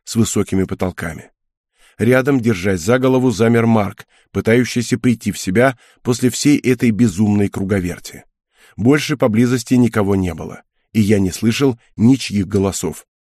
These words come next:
ни Хел, ни ее друзей. Что происходит? Марк тоже заметил катастрофические изменения вокруг. Почему мы остались вдвоем? Потому что в предупреждении, которое увидела Хел, ты уже пропал,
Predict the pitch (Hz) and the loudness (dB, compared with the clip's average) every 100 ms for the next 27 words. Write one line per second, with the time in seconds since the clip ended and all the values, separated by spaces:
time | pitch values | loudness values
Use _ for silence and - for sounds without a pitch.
0 | _ 101 98 - 95 117 117 _ _ _ | _ 0 0 0 0 0 -2 _ _ _
1 | - 117 113 107 95 87 95 80 76 _ | 2 4 4 2 0 -2 -6 -6 -16 _
2 | _ _ _ _ _ _ _ - - 127 | _ _ _ _ _ _ _ -20 -8 -6
3 | 120 117 123 - - 98 85 - _ _ | -6 -8 -8 -8 -8 -8 -8 -14 _ _
4 | _ _ - 92 117 - - - 151 156 | _ _ -8 -2 -2 -2 -8 -2 0 0
5 | 135 117 123 135 120 113 117 - 110 117 | 2 2 2 0 -2 -6 -4 -2 -2 -2
6 | 117 123 123 120 117 101 107 98 92 95 | -2 -2 0 0 0 0 2 2 0 0
7 | 98 92 90 - _ _ _ _ - 104 | -2 -4 -10 -12 _ _ _ _ -6 -2
8 | - 127 151 120 131 117 - 117 120 - | 4 4 6 4 2 -2 -4 -2 -2 -4
9 | 87 101 117 98 - _ _ _ _ _ | -6 -2 0 0 -6 _ _ _ _ _
10 | _ _ _ - 98 120 165 - 156 - | _ _ _ -10 0 2 2 0 -4 0
11 | 135 135 120 123 110 113 165 131 107 107 | 0 2 0 -2 0 -2 0 0 0 -2
12 | 113 113 110 113 107 95 92 90 - 131 | 0 0 2 0 0 0 -2 -2 0 0
13 | 139 _ _ _ _ - 104 95 87 104 | 0 _ _ _ _ -6 -2 -2 -2 -4
14 | 107 117 123 92 | -2 -4 -2 -4